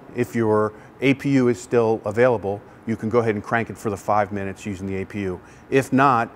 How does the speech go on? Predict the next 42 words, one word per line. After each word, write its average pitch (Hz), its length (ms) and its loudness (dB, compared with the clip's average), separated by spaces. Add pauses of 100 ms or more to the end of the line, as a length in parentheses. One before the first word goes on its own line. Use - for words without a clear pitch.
(140)
use 113 160 -2
a 95 40 -4
ground 123 320 2
support 101 440 0 (100)
air 113 160 4
supply 104 380 0
cart 98 480 0
to 101 300 -4 (100)
turn 98 220 -4
that. 85 200 -8 (440)
And 110 120 -2
once 120 200 2
you 143 80 6
do 131 200 4
that, 113 260 2
you 110 120 -6
simply 107 600 -2 (220)
go 113 160 4
to 110 100 -6
the 104 80 -4
starter 131 340 4
air 123 180 4
valve 117 380 0 (180)
using 113 300 -2
the 104 120 -4
override 113 600 2 (280)
and 104 80 -8
basically 107 640 -2 (140)
crank 110 300 0 (100)
and 101 240 -6 (240)
let 104 220 -4
the 104 180 -4
air 104 240 0
run 95 200 -6
through 104 260 -4
that. 85 220 -10 (200)
Basically, 123 400 2
for 113 340 0
the 107 400 -4
oil 135 160 4
system 135 360 -4
preservation, 135 720 -2